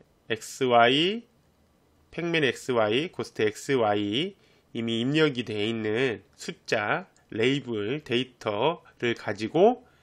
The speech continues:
인식해서 인공지능이 자체 판단을 해가지고 팩맨을 움직이게끔 하는 것입니다.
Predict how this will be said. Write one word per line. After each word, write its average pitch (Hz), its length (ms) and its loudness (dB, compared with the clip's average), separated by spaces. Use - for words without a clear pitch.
인식해서 143 840 -2
인공지능이 127 520 -2
자체 - 360 -6
판단을 196 500 0
해가지고 110 720 -2
팩맨을 156 500 -2
움직이게끔 127 760 -4
하는 139 200 -2
것입니다. 92 500 -8